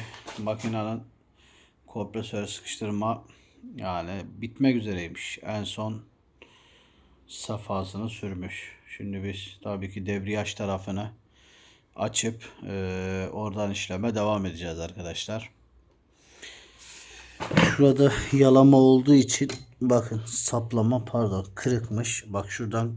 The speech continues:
kırık. Biz buna silindir altı helikoin çekeceğiz. Bunu herkes de bilmez. Silindir altı helikoin çekip saplamasını yapacağız arkadaşlar.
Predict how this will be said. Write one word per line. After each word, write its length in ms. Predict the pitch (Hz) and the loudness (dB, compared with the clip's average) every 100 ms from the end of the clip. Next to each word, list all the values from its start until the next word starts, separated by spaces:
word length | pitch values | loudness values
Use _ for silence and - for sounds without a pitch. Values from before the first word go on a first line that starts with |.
| - | -10
kırık. 420 | - 127 123 - - - - - - - - - _ _ 127 | -4 -2 -2 -6 -10 -20 -20 -20 -20 -20 -20 -20 _ _ -2
Biz 220 | 123 120 | -2 0
buna 260 | 127 123 | 0 0
silindir 500 | - - 123 131 131 | -2 -2 0 2 2
altı 300 | 123 110 113 | 2 0 -2
helikoin 520 | 117 117 117 120 120 117 | -2 -2 -2 -2 -2 -2
çekeceğiz. 720 | 104 - - 127 - - - _ _ _ - - - - - - - - | -6 -6 -4 -4 -6 -10 -14 _ _ _ -20 -20 -20 -20 -20 -20 -20 -10
Bunu 120 | 123 | -4
herkes 380 | 117 120 110 107 | -2 0 0 -2
de 80 | 101 | -2
bilmez. 380 | 98 101 117 131 | -4 -2 -2 -4
Silindir 540 | - - 117 117 117 | -4 -6 -4 -2 0
altı 280 | 117 101 104 | 0 -2 -4
helikoin 460 | 104 110 107 104 98 | -6 -4 -2 -4 -4
çekip 520 | - 107 131 135 - | -6 -4 -6 -8 -14
saplamasını 800 | - - - - 104 - - 117 | -10 -6 -6 -4 -4 -4 -4 -4
yapacağız 480 | 120 98 101 101 95 | -2 -4 -4 -6 -4
arkadaşlar. 720 | 92 95 92 92 - 101 - | -6 -8 -10 -10 -12 -14 -18